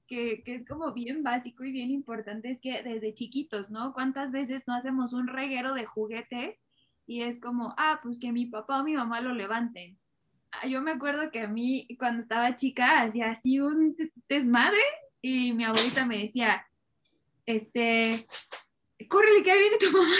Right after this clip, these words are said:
y te va a regañar", ¿no? Entonces ya agarraba yo así como podía, metía todo y mi abuelita me ayudaba, pero no me ayudaba, eh, de, "Ah, pues que ella lo levante", ¿no? Era como de,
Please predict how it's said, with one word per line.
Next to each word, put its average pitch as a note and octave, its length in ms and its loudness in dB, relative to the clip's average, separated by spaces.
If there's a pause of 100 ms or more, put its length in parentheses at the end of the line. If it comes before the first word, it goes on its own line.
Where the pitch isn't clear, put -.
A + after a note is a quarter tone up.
y - 40 -10
te C4+ 80 4
va C4+ 120 6
a - 20 6
regañar", C4 540 4
¿no? B3 160 2
Entonces C#4 520 0
ya C#4 260 2 (200)
agarraba D#4 520 4
yo F4+ 100 4
así F4 300 2
como D4+ 260 6
podía, C#4+ 300 -2
metía D#4+ 360 -2
todo D4+ 220 2
y D#4 80 0
mi C#4+ 80 2
abuelita B3 600 2
me A#3+ 120 2
ayudaba, A3+ 560 4
pero G3 480 -2 (520)
no G#3 200 0
me C#4 140 4
ayudaba, C#4 560 4 (300)
eh, A3 160 0
de, G3+ 220 0
"Ah, A#3 220 4
pues G#3+ 180 -8
que F#3 140 -2
ella B3+ 160 4
lo C#4 120 2
levante", G3+ 480 2
¿no? G3 200 0
Era A#3+ 240 0
como G3 280 -6
de, F#3 260 0